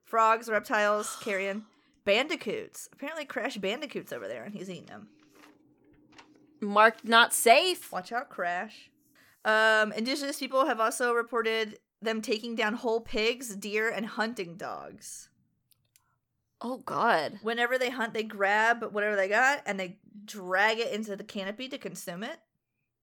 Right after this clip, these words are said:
Speaker 1: Out of sight,
Speaker 2: Okay.
Speaker 1: out of mind.
Speaker 2: Oh, they can't. They take it up.
Speaker 1: Yeah.
Speaker 2: Okay.
Speaker 1: And they also have been observed hunting a little differently than other monitors. So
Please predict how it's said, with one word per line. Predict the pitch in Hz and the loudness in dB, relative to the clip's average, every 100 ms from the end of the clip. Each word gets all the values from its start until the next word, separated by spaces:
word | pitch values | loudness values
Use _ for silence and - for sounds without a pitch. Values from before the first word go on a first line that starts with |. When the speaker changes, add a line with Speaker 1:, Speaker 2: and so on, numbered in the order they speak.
| _ _ _ _ - | _ _ _ _ -12
Speaker 1:
Out | - | -10
of | - | -8
sight, | 139 143 170 | -6 -4 -2
Speaker 2:
Okay. | 165 | -2
Speaker 1:
out | 156 | -4
of | 160 | -6
mind. | 160 220 | -10 -10
Speaker 2:
Oh, | 254 202 | -12 -12
they | 165 | -12
can't. | - - | -12 -8
They | 185 | -8
take | 165 - 220 | -8 -8 -6
it | 202 - | -6 -4
up. | 185 165 | -2 -2
Speaker 1:
Yeah. | 190 120 - | -2 -6 -10
Speaker 2:
Okay. | 226 180 170 226 | -10 -6 -6 -4
Speaker 1:
And | 226 | -4
they | 233 | -2
also | 269 330 403 | -4 -4 -4
have | 320 262 254 - _ - | -2 -2 -6 -16 _ -6
been | 233 | -4
observed | 240 240 233 214 | -2 -2 -4 -4
hunting | - 277 294 240 | -6 -8 -6 -6
a | 196 | -2
little | 220 220 | -2 -2
differently | 208 196 170 190 | -4 -6 -6 -6
than | 190 180 | -6 -4
other | 185 185 | -4 -4
monitors. | 175 170 165 - 175 156 | -4 -6 -8 -10 -10 -10
So | - 208 202 226 | -6 -2 0 -2